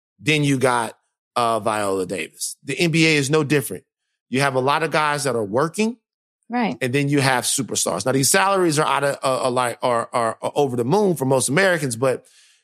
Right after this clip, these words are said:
Speaker 1: it, it, it's still, there are guys that can't stop, stop working and never work for the rest of their life
Speaker 2: Right.
Speaker 1: in the N B A. It doesn't seem like that's true, but it is true. Um,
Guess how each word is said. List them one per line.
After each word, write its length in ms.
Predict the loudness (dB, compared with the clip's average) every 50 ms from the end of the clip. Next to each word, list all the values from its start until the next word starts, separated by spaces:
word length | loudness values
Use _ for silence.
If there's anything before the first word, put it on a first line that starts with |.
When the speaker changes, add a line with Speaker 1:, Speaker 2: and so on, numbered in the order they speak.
| _ _ _ _ -10
Speaker 1:
it, 120 | -8 -6 -6
it, 320 | -6 -4 -2 -2 -2 -2 _
it's 140 | -6 -4 -2 0
still, 520 | 0 2 2 2 4 4 2 0 -4 -4
there 160 | 0 2 2 2
are 80 | 2
guys 540 | 2 2 2 2 2 2 2 0 0 0 0
that 300 | 0 0 -2 -2 -6 _ _ _ _ _ _ _ _ _ _ _ _ _ _ _ _ -2
can't 280 | 0 0 0 0 0
stop, 440 | -2 -2 0 0 0 0 0 -4 -6 -12 _ _ _ _ _ -8
stop 340 | -4 -2 0 0 0 0 0
working 300 | 0 0 0 0 0 0
and 180 | 0 2 4 4
never 220 | 4 4 4 2
work 260 | 2 2 2 0 0
for 80 | 0 2
the 100 | 2 4
rest 200 | 4 2 2 2
of 40 | 2
their 120 | 2 2
life 220 | 2 2 2 2 0
Speaker 2:
Right. 100 | 0 0
Speaker 1:
in 160 | 0 0 0
the 140 | 0 0 0
N 140 | 0 -2 0
B 180 | 2 2 2
A. 200 | 2 0 -4 -10 _ _ -6
It 80 | 0
doesn't 200 | 0 0 0 0
seem 120 | 0 0 0
like 100 | 0 0
that's 160 | 0 -2 0
true, 160 | 0 0 2
but 140 | 2 2 2
it 80 | 2
is 120 | 2 2 2
true. 220 | 0 -2 -4 -6 -10 _ _ _ _ _ _ _ _ _ _ -2
Um, 480 | 0 2 2 2 2 0 -2 -4 -4